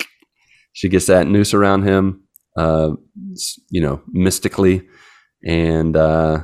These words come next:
she has a little talk. And it's just like, "You listen here, buddy. You, you have no power over me."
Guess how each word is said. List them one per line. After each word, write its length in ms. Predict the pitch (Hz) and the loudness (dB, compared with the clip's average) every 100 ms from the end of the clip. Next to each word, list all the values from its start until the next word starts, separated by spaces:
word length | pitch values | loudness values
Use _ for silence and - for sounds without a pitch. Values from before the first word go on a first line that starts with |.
| - | -10
she 220 | - 90 | -6 -2
has 180 | 87 87 | 0 0
a 40 | 90 | -2
little 120 | 90 | -4
talk. 440 | - 95 - - _ _ _ _ | -2 -4 -4 -14 _ _ _ _
And 80 | 73 | -8
it's 100 | 85 | -6
just 160 | 78 | -6
like, 260 | 69 71 71 | -4 -4 -4
"You 220 | 90 95 | -2 0
listen 260 | 95 - 87 | -2 -2 -4
here, 160 | 92 | -2
buddy. 340 | 82 73 71 73 _ _ _ _ _ _ | 0 -2 -2 -6 _ _ _ _ _ _
You, 140 | 90 90 | -2 0
you 360 | 87 87 90 | 0 0 0
have 140 | 87 82 | 0 0
no 140 | 82 | -2
power 300 | - 78 71 | -2 -2 0
over 200 | 73 71 | 0 -2
me." 240 | 69 71 | -4 -6